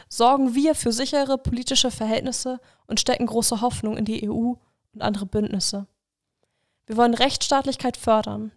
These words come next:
die Beendigung von Gewalt und vom Foltern, Grundfreiheiten schützen, eine Rechtsprechung, die fair ist und bei organisierter Gewalt nicht mit zweierlei Maß misst.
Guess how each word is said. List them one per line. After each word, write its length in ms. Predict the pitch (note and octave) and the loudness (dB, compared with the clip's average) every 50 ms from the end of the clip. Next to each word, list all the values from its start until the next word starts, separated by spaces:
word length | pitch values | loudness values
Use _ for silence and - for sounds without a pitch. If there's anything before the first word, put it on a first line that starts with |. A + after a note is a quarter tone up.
| - | -8
die 60 | A#3+ | -2
Beendigung 600 | G#3+ A#3+ - - B3+ C4+ C4+ C#4+ C4 C#4 C4+ C4+ | 0 2 2 4 4 4 4 2 2 2 0 0
von 200 | C4 - C4 A#3+ | 0 0 -2 -2
Gewalt 440 | A3 G#3+ G3+ - A#3 A#3+ C4 C4+ - | -2 0 2 4 4 4 2 0 -2
und 100 | - A#3 | -4 -6
vom 180 | - - G#3 F#3+ | -4 -4 -6 -6
Foltern, 640 | - - - A#3+ B3+ C4 - - C4 C4+ C4 B3+ - - - _ _ _ _ | -4 0 2 2 2 2 0 -2 -2 -4 -4 -6 -8 -12 -20 _ _ _ _
Grundfreiheiten 680 | _ - C#4 D#4 D#4 - - - C#4 C4 B3+ A#3+ B3 A3+ | _ 2 4 4 6 4 2 2 2 2 2 2 0 0
schützen, 480 | - - - C#4 - - - - D4 - | 0 -2 -2 -2 -2 -2 0 0 0 0
eine 260 | - A3+ A3 A3 - | 2 2 2 4 4
Rechtsprechung, 600 | B3+ C4+ C4 - - - - - C4 A#3 B3 A#3 | 2 0 0 -2 -6 -6 -4 -4 -4 -2 -2 -2
die 120 | - G#3+ | -2 -4
fair 360 | - - - C4+ C4 C4 - | -6 -4 -2 0 0 0 0
ist 260 | - B3+ - - - - - - _ _ _ - | -2 -4 -6 -8 -12 -18 -20 -20 _ _ _ -12
und 80 | A3+ | -4
bei 120 | - A#3 A3+ | 0 0 2
organisierter 600 | A3+ A3 A#3 A#3 A3+ A3 - A#3+ A#3 - A#3+ A3 | 2 2 2 2 2 2 0 -2 -2 -2 -2 -4
Gewalt 480 | A#3 A3 G#3 A3+ A3+ A3 G#3 G#3+ - | -4 -2 0 0 0 0 -2 -4 -6
nicht 160 | A3 G#3+ - | -8 -8 -8
mit 140 | - A3 - | -8 -6 -6
zweierlei 460 | - - A#3+ A3 A3 G#3+ G#3 G#3 G3+ | -4 -2 -2 -2 0 0 -2 -2 -2
Maß 380 | G3+ G3+ G#3 G#3+ G#3+ - - - | -2 -2 -2 -2 -4 -6 -8 -8
misst. 400 | G3+ G3 - - - - - - | -8 -8 -8 -10 -12 -12 -16 -20